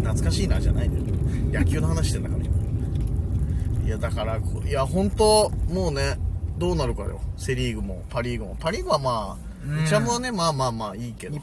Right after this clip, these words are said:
Speaker 2: 本ハムはあれですけど。
Speaker 1: 日本ハムだね、そうですよ。
Speaker 2: 日本ハムファイターズね。
Speaker 1: ちゃんと正式名称で言ってる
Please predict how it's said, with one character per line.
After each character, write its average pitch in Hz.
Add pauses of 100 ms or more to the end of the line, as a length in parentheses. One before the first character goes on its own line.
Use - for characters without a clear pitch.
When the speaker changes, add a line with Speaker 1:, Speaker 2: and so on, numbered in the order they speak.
Speaker 2:
本 196
ハ 208
ム 208
は 95
あ 101
れ 107
で 110
す -
け 98
ど。 92
Speaker 1:
日 131 (160)
本 139
ハ 135
ム 92
だ 98
ね、 117
そ -
う 107
で -
す -
よ。 117
Speaker 2:
日 113 (140)
本 120
ハ 120
ム 110
フ 117
ァ 120
イ -
タ 98
ー 92
ズ -
ね。 -
Speaker 1:
ち 101
ゃ 110
ん 107
と 104
正 113
式 -
名 110
称 -
で -
言 -
っ -
て -
る -